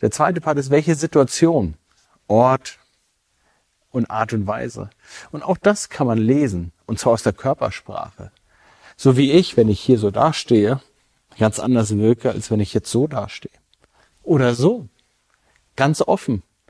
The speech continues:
Und all diese Elemente sehen wir halt auch im digitalen Umfeld. Und das zusammengefügt, gepaart mit A I, gibt uns die Möglichkeit, empathisch auf Kunden zu reagieren. Aber warum sollte ich's tun?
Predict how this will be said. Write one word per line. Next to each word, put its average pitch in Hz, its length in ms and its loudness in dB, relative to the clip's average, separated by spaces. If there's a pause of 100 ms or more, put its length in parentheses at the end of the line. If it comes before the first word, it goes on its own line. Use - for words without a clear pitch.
(800)
Und 135 320 0
all 220 260 2
diese 202 240 4
Elemente 165 520 2
sehen 123 380 2
wir 110 120 0
halt 113 220 -4
auch 104 240 -2
im 123 160 -6
digitalen 120 520 -6
Umfeld. - 500 -14 (1000)
Und 131 380 0
das 190 240 2
zusammengefügt, 165 1040 0
gepaart 151 580 0
mit 151 220 -2
A 123 160 -6
I, 107 320 0 (380)
gibt 156 180 0
uns 147 220 -8
die 127 100 4
Möglichkeit, 143 640 0
empathisch 135 640 -4
auf - 140 -4
Kunden 135 360 -6
zu - 160 -10
reagieren. 107 600 -2
Aber 131 180 -2
warum 208 180 2
sollte 202 240 0
ich's - 140 -6
tun? 185 260 -6